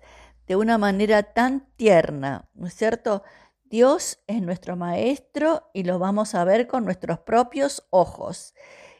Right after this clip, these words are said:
Y si acaso dejamos de adorarlo porque nos enojamos, porque nos rebelamos, por lo que sea, oirán una voz que les dirá, "No hagan eso,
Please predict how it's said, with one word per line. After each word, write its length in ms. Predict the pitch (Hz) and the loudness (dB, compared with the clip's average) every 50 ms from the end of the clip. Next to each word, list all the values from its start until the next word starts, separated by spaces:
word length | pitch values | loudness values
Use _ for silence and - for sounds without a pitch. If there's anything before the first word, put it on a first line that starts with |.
| _ _ _ | _ _ _
Y 80 | 208 | -12
si 140 | 190 - 226 | -4 0 2
acaso 580 | 202 202 202 - 254 285 330 - - 330 320 294 | 2 2 2 2 2 2 2 2 0 0 0 2
dejamos 560 | - 214 226 - - - 262 285 311 294 269 | 2 0 2 2 2 2 2 2 2 0 2
de 100 | 262 254 | 2 0
adorarlo 500 | 254 240 254 247 247 247 226 202 190 190 | 2 2 2 4 4 2 2 2 -2 -4
porque 220 | - 190 185 190 | -4 -6 -6 -4
nos 200 | 190 185 196 - | -4 -4 -4 -4
enojamos, 680 | 220 190 190 180 185 190 - 226 226 220 214 202 208 208 | -4 -2 0 -2 -2 0 4 4 4 4 4 2 -2 -2
porque 240 | - 202 - - 185 | -2 -10 -8 -8 -6
nos 160 | 180 180 196 | -4 -4 -4
rebelamos, 680 | - - 196 190 190 190 208 220 226 220 208 196 202 196 | 0 0 0 0 2 4 4 4 4 2 0 -2 -4 -4
por 300 | - - 190 185 185 196 | -4 -6 -6 -6 -4 -4
lo 180 | 190 185 185 185 | -4 -4 -4 -2
que 140 | 202 196 | -6 -8
sea, 460 | 196 - 247 262 277 285 302 330 381 - - - - _ _ _ _ _ _ _ _ _ _ _ _ _ _ _ _ _ _ _ _ _ _ _ _ _ _ _ _ _ _ _ _ _ - _ _ _ _ _ _ | -6 0 2 4 4 4 4 2 0 -6 -14 -20 -20 _ _ _ _ _ _ _ _ _ _ _ _ _ _ _ _ _ _ _ _ _ _ _ _ _ _ _ _ _ _ _ _ _ -20 _ _ _ _ _ _
oirán 540 | 220 214 208 208 208 196 220 233 247 254 262 | 4 4 4 4 4 4 4 4 4 4 2
una 260 | 269 254 254 247 240 | 0 2 2 2 2
voz 540 | 220 226 220 202 190 185 - - - - _ _ | 4 4 4 4 2 2 -4 -12 -16 -18 _ _
que 140 | - 185 175 | -8 -8 -4
les 240 | 165 196 214 208 - | -2 -2 -2 -2 -2
dirá, 460 | - 214 208 208 196 196 196 226 - _ _ _ _ _ _ _ _ _ _ | -4 -2 2 2 2 2 0 -2 -10 _ _ _ _ _ _ _ _ _ _
"No 160 | - 220 226 240 | -6 0 2 2
hagan 340 | 254 247 254 247 240 208 | 2 4 2 2 2 2
eso, 540 | 185 185 180 - - 214 202 202 208 _ _ | -2 -4 -4 -2 -2 -2 -2 -2 -4 _ _